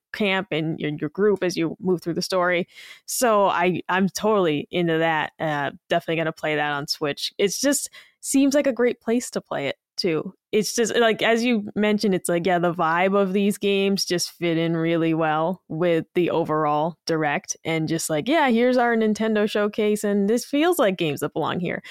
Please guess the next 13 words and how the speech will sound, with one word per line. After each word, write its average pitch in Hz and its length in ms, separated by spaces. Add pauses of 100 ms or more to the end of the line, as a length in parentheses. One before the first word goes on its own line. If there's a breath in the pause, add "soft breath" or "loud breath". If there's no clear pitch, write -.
(320 loud breath)
But, 214 100 (160)
like, 202 180
Grounded 294 380
looks 262 240
fun. 180 240
I, 160 60 (100)
I'm 190 120
not 208 160
knocking 170 420
it. - 220
I 185 180
am 185 320
just 170 400